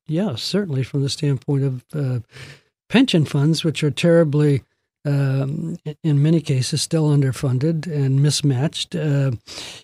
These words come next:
yeah, fifty years may be a little long, but, uh,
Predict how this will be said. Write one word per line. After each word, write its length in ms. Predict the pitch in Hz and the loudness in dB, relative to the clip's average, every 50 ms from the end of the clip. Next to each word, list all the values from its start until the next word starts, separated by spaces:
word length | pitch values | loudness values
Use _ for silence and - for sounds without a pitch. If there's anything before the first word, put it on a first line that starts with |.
| _ _ - | _ _ -10
yeah, 360 | 165 165 170 156 139 139 135 - _ _ _ _ _ _ | -6 -2 0 0 0 0 -2 -4 _ _ _ _ _ _
fifty 280 | _ - 170 - - 165 | _ -4 -4 -2 0 0
years 260 | 151 147 147 147 139 | 2 2 4 2 4
may 180 | 165 156 147 147 | 2 2 2 2
be 180 | 135 143 143 | 2 2 2
a 60 | 135 139 | 2 2
little 260 | 143 180 226 220 151 | 2 2 2 2 2
long, 360 | 131 131 143 160 180 180 151 | 2 2 2 2 2 2 2
but, 180 | 127 147 143 - _ - | 0 -2 -2 -4 _ -2
uh, 360 | 160 151 143 147 143 143 147 | 0 0 2 2 2 2 0